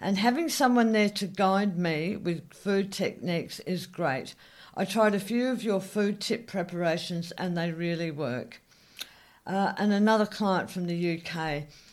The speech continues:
"You became my voice when I wasn't sure, didn't know and couldn't speak.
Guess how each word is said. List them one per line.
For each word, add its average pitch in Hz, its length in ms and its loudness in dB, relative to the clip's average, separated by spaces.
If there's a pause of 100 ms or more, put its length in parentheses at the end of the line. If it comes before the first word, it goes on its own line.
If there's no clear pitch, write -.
(200)
"You 233 280 2
became 208 520 2
my 180 180 4
voice 180 460 0
when 180 120 -2
I 175 140 0
wasn't 165 400 -2
sure, 147 460 0
didn't 254 420 -2
know 185 640 2
and 175 200 -4
couldn't 175 360 -6
speak. - 560 -6